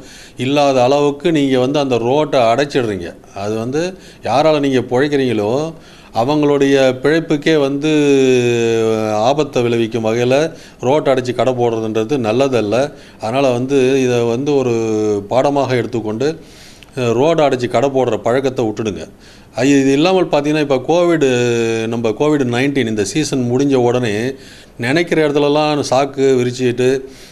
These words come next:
அஹ், ஒரு ரெண்டு துணியை போட்டு, பர்தாவை போட்டுட்டோ, இல்ல வந்து ஒரு, அஹ், load carrier, சின்ன mini load கேரியரை வச்சுக்கின்னு, எங்க நெ-, நினைச்ச இடத்தெல்லாம் நிறுத்தி, நினைச்ச இடத்தெல்லாம் துண்டை விரிச்சிட்டு ஒரு கடையை போட்டுடுறீங்க.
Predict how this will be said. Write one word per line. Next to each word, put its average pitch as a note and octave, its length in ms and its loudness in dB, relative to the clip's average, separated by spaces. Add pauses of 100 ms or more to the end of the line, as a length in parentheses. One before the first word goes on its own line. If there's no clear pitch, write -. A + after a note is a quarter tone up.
(120)
அஹ், B2+ 420 -2
ஒரு B2 80 0
ரெண்டு A#2+ 240 -2
துணியை C3+ 300 2
போட்டு, B2 300 0
பர்தாவை B2+ 380 2
போட்டுட்டோ, A#2 420 -2
இல்ல B2 160 2
வந்து C3 240 0
ஒரு, B2 160 2 (920)
அஹ், A#2 300 -2
load C3 300 2
carrier, A#2+ 300 0
சின்ன C#3 200 -6
mini C3 200 0
load C3+ 280 2
கேரியரை A#2 380 0
வச்சுக்கின்னு, A#2 400 -4 (380)
எங்க D#3 280 0
நெ-, C#3+ 320 0
நினைச்ச D#3 280 -2
இடத்தெல்லாம் D3 380 0
நிறுத்தி, C3+ 380 0
நினைச்ச C#3+ 360 0
இடத்தெல்லாம் C#3 320 0
துண்டை C3 280 2
விரிச்சிட்டு A#2+ 300 0
ஒரு B2 160 2
கடையை B2+ 280 0
போட்டுடுறீங்க. G2 500 -4